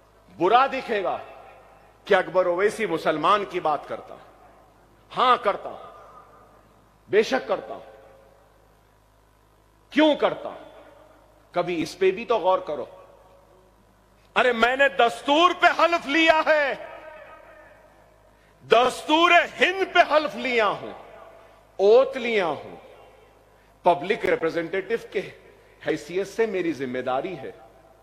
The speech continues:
जो पीछे हैं, जो कमजोर हैं, उसका हाथ पकड़ूं और उसको सामने लाऊं।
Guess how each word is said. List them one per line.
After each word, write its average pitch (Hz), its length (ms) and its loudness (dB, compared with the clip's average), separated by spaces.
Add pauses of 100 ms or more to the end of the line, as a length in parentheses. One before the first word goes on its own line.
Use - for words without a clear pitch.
(420)
जो 151 140 -4
पीछे 156 480 -4
हैं, 220 560 -4 (960)
जो 170 140 -2
कमजोर 147 640 -2
हैं, 233 440 -4 (760)
उसका 151 300 -6
हाथ 151 360 -4
पकड़ूं 180 580 -6
और 156 140 -4
उसको 139 300 -10
सामने 127 560 -12
लाऊं। 78 300 -12